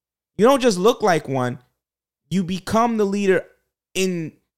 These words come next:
actuality, in reality, because you're doing the research while others are online talking about, "This is the end of the world, this is doomsday." And again, I'm not discrediting that because we all are aware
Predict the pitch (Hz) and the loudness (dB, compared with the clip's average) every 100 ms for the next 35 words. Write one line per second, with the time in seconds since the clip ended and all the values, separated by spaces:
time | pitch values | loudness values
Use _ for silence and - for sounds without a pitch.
0 | _ 196 208 - 165 180 233 220 160 147 | _ -2 -2 -2 -2 2 2 0 -2 -6
1 | 165 135 131 196 269 233 147 170 - _ | -8 -8 -2 2 2 2 0 -4 -10 _
2 | _ _ _ _ _ _ _ _ _ _ | _ _ _ _ _ _ _ _ _ _
3 | _ _ _ 180 190 - 302 262 190 - | _ _ _ 0 2 2 4 6 4 0
4 | - _ _ _ _ _ _ 143 247 294 | -12 _ _ _ _ _ _ 2 6 6
5 | 220 254 254 220 196 214 208 214 190 - | 4 2 2 0 -2 -2 0 2 0 -2
6 | 160 165 160 151 - 185 190 190 180 160 | 2 6 6 4 2 0 4 4 4 0
7 | - 151 151 147 143 - _ _ _ - | -2 2 4 4 2 -4 _ _ _ -2
8 | 165 180 170 165 156 - 160 151 147 147 | 4 4 4 4 2 2 0 0 2 4
9 | 127 110 143 151 135 - 147 135 127 131 | 2 -2 -6 -4 -2 0 0 0 0 2
10 | 131 120 123 117 117 117 110 104 - _ | 2 0 -6 -6 -4 -4 -4 -10 -14 _
11 | _ _ _ _ _ _ _ _ _ _ | _ _ _ _ _ _ _ _ _ _
12 | _ _ _ _ _ _ _ _ _ 156 | _ _ _ _ _ _ _ _ _ 2
13 | 170 151 131 156 147 131 - 143 156 151 | 4 4 4 2 2 -2 -2 4 4 4
14 | 120 117 117 110 - 113 - 135 117 110 | -2 -2 -2 -2 -4 -6 2 2 2 -4
15 | - 120 139 143 127 92 82 127 139 104 | 0 4 6 6 4 2 0 4 4 4
16 | 78 | 0